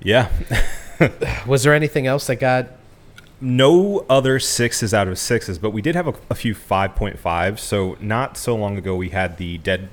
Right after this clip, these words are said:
Speaker 1: Words Brewing Sangria Ale Sour
Speaker 2: Yeah, oh,
Speaker 1: for
Speaker 2: yeah,
Speaker 1: our live
Speaker 2: right,
Speaker 1: show.
Speaker 2: right, live show.
Speaker 1: Uh, which got a five and a half unanimous. Um, let's see here.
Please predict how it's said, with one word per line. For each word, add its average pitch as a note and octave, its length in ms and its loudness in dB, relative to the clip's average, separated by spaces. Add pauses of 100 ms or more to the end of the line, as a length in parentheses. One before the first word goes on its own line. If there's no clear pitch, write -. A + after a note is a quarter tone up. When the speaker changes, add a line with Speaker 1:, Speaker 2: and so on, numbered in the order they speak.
Speaker 1:
Words F#2 600 -8
Brewing F#2+ 580 -4
Sangria F#2+ 680 -4
Ale D#2+ 180 -2
Sour D2 520 -6
Speaker 2:
Yeah, B2 400 0
oh, A#2 120 -2
Speaker 1:
for A2+ 80 -6
Speaker 2:
yeah, F#2 160 2
Speaker 1:
our F2 80 0
live G#2 240 2
Speaker 2:
right, G2+ 100 -2
Speaker 1:
show. - 240 -6
Speaker 2:
right, G#2+ 300 -8
live G2+ 280 -4
show. A2 300 -8
Speaker 1:
Uh, D#2 360 -8
which D#2+ 200 -10 (220)
got F2+ 160 0
a E2+ 40 -4
five F#2 280 -2
and E2+ 80 -6
a - 20 -8
half F2+ 540 -2
unanimous. D#2+ 840 -10 (220)
Um, E2+ 560 -6 (1080)
let's - 140 -18
see E2 160 -12
here. D#2 320 -10